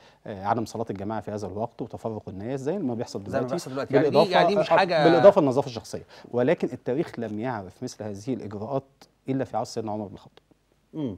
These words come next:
Speaker 1: آه، آه، آه، ما قبل ذلك كان مجرد، آه، اجتهادات و-، وما كانش فيها أي حاجة مبنية على علم،
Speaker 2: علم.
Speaker 1: وما كانش فيها حاجة عامة.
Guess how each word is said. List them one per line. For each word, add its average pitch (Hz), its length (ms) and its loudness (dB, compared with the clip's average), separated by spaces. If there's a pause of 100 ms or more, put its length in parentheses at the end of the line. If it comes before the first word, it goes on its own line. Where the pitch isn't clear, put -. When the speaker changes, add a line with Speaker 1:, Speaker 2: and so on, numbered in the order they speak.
(160)
Speaker 1:
آه، - 40 -18
آه، 101 880 -12
آه، - 20 -16
ما 123 160 -2
قبل 151 280 2
ذلك 143 340 0
كان 147 160 -6
مجرد، 120 560 -4
آه، 107 320 -10
اجتهادات 131 600 -6
و-، 110 220 -8 (360)
وما 110 160 -4
كانش 123 180 -6
فيها 139 220 -2
أي 135 160 -2
حاجة 135 200 -6
مبنية 117 400 -6
على 107 640 -4
علم، 143 180 -2
Speaker 2:
علم. 120 120 2
Speaker 1:
وما 120 80 -4
كانش - 160 -4
فيها 131 80 -4
حاجة 131 140 0
عامة. 117 280 -2